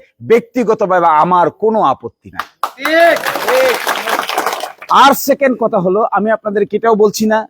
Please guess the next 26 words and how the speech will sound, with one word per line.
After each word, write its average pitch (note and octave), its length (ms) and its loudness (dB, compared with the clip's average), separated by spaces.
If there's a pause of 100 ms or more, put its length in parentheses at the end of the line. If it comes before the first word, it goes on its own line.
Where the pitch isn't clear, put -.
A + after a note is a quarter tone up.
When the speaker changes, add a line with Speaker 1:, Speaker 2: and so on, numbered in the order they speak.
(140)
Speaker 1:
যে E3+ 100 2
আপনারা F3 400 2
আমার E3+ 260 2
জন্য, E3+ 380 0 (600)
আহ, C#3+ 280 2
মানুষের E3 720 0
কাছে E3 300 -2
এরকম D3+ 320 0
করে D3+ 200 2
যান, C3+ 240 0
কিন্তু G#3 240 0
আমি A#3+ 160 2
যেটা A#3+ 200 0
বলছি, F3+ 400 -2 (440)
যে F#3+ 220 4
মানুষগুলো B3 560 2
আগামীতে G3+ 880 0 (180)
জনপ্রতিনিধি D#3+ 760 -2
হইতে C3+ 220 -2
আসবে, C3 460 -2 (1500)
আমি A3 260 2
কিছু A3 240 -2
ব্যতিক্রম E3 540 0
ওয়ার্ক C3+ 200 2
করতে B2+ 280 -8
চাই। G2+ 260 -4